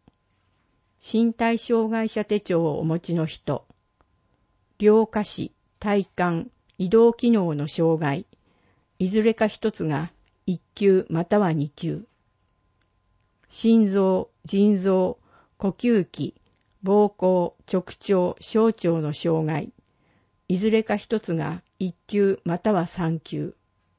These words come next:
免疫または肝臓の障害。一級から三級まで。介護保険、被保険者証をお持ちの人。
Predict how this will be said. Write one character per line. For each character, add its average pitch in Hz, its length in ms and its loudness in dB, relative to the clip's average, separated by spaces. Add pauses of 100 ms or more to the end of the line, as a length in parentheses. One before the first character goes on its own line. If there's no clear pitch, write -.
(1000)
免 214 420 2
疫 202 380 -6
ま 185 160 -2
た 214 140 2
は 165 180 0
肝 208 240 0
臓 202 240 0
の 185 120 -2
障 165 340 -2
害。 147 240 -4 (880)
一 180 240 -4
級 220 180 0
か 214 160 -2
ら 160 120 0
三 185 280 -2
級 170 240 -4
ま 160 180 -2
で。 - 180 -12 (1500)
介 226 260 2
護 233 140 2
保 233 120 0
険、 170 380 -2
被 214 320 -4
保 185 200 -6
険 220 260 2
者 214 180 -2
証 202 360 0
を - 60 -4
お 175 60 -2
持 180 140 -2
ち 185 140 -6
の 175 100 0
人。 - 380 -8